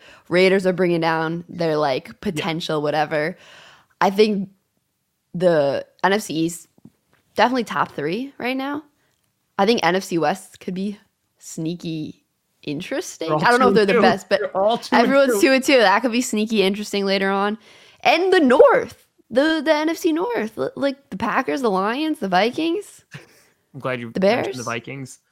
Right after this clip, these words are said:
Speaker 2: Don't, don't mention the Bears. You don't have to mention the
Speaker 1: Don't
Speaker 2: Bears.
Speaker 1: mention the
Speaker 2: It's, uh,
Speaker 1: Vikings.
Speaker 2: you saw Justin Fields last week. You don't have to mention the Bears. You don't, you don't have to.
Speaker 1: <laughs>
Speaker 2: In terms of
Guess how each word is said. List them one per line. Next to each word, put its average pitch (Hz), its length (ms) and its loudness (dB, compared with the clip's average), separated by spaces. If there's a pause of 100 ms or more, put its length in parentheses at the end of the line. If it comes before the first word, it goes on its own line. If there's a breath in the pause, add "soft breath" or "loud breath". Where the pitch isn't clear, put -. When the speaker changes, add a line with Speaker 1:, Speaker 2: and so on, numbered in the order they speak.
(140)
Speaker 2:
Don't, 123 160 -4
don't 104 180 -12
mention 269 200 -2 (120)
the - 60 -20
Bears. - 240 -16
You 175 140 0
don't 147 180 -2
have 127 140 -8
to - 80 -14
mention 127 320 -14
the 123 80 -14
Speaker 1:
Don't 160 200 -2
Speaker 2:
Bears. - 220 -12
Speaker 1:
mention - 80 -12
the - 40 -14
Speaker 2:
It's, - 100 -20
uh, - 80 -14
Speaker 1:
Vikings. - 280 -18
Speaker 2:
you 226 140 2
saw 190 220 -2
Justin 170 380 -2
Fields 143 300 -6
last 131 280 -6
week. 120 200 -10
You 151 60 -6
don't 143 120 -6
have 117 140 -8
to - 60 -18
mention 120 300 -16
the - 80 -20
Bears. - 400 -20
You - 120 -16
don't, - 140 -4
you 339 80 4
don't - 80 -12
have - 280 -20
to. - 120 -20 (720 soft breath)
Speaker 1:
<laughs> - 20 -
Speaker 2:
In 220 120 -2
terms 233 500 -2 (140)
of 165 540 0